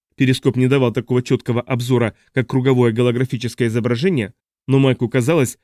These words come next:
будто он высунул голову из люка. Шум моторов заглушал все обычные утренние звуки. Если бы мимо только что не пролетела ворона, можно было подумать,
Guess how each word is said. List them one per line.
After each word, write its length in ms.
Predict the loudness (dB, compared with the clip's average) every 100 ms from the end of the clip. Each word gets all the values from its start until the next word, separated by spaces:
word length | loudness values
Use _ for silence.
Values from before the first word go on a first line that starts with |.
| -6
будто 280 | -2 0 2
он 160 | 0 0
высунул 440 | 0 0 0 -2
голову 360 | 2 2 2 0
из 120 | -2
люка. 340 | -6 -8 -16 -18 _ _ _ _ _
Шум 220 | -4 2
моторов 400 | 2 2 2 2
заглушал 500 | 0 0 0 0 -2
все 200 | -2 -2
обычные 380 | 0 0 -2 -4 -2
утренние 440 | -4 -2 0 0
звуки. 400 | -4 -12 -14 -20 _ _ _ _ _ -4
Если 260 | 0 2 2
бы 140 | 0 2
мимо 280 | 2 2
только 300 | 0 -2 -2
что 220 | -6 -4 0
не 140 | 0
пролетела 440 | 2 0 0 0 0
ворона, 400 | 0 0 -2 -6 _ _
можно 300 | -4 0 0
было 200 | 2 0
подумать, 460 | 0 -2 0 0